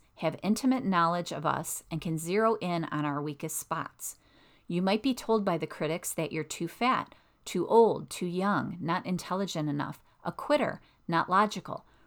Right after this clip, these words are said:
prone to try too many things. It's all balderdash. Some elements of these may be true, and it's completely up to you how they affect you. Inside critics are really just trying to protect you. You can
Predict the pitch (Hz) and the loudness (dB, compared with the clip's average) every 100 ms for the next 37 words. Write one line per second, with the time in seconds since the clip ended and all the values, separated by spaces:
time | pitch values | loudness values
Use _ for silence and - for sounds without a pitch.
0 | _ - 214 247 247 220 - - 180 165 | _ -2 4 4 4 0 -6 0 2 0
1 | - - 214 202 190 - 143 127 - - | -2 0 2 2 0 -2 -4 -4 -8 -12
2 | - _ _ - 170 - 165 185 196 180 | -16 _ _ -6 -6 -6 2 6 6 6
3 | 165 160 151 135 120 - 175 - - _ | 2 2 0 -4 -6 -8 -10 -12 -16 _
4 | _ _ _ - - 233 269 240 247 220 | _ _ _ -2 4 6 6 4 4 2
5 | 202 - - 170 156 175 165 - 156 151 | 0 0 0 0 0 -2 -2 -2 -4 -4
6 | 143 - - 262 147 147 - - _ 165 | -6 -6 -2 0 2 0 -4 -20 _ -4
7 | 175 - 190 175 - 320 247 208 - - | -2 -2 -2 -2 -2 -2 2 2 0 -6
8 | 175 226 247 156 160 - 156 160 170 - | -2 2 2 2 0 0 0 0 -2 -4
9 | 202 - 139 - - _ - - - 190 | -6 -6 -10 -10 -14 _ -20 -16 -2 0
10 | 202 247 262 247 - 185 180 - 156 156 | 2 2 0 -2 -2 -2 -4 -6 -6 -4
11 | 180 214 208 233 - 180 165 165 175 170 | 0 0 0 -6 -4 -4 -2 -4 -8 -8
12 | - 143 - - - _ _ _ - 160 | -8 -10 -12 -14 -14 _ _ _ -4 0
13 | 226 - - 160 139 - 180 | 0 -4 -6 -2 -2 -2 -4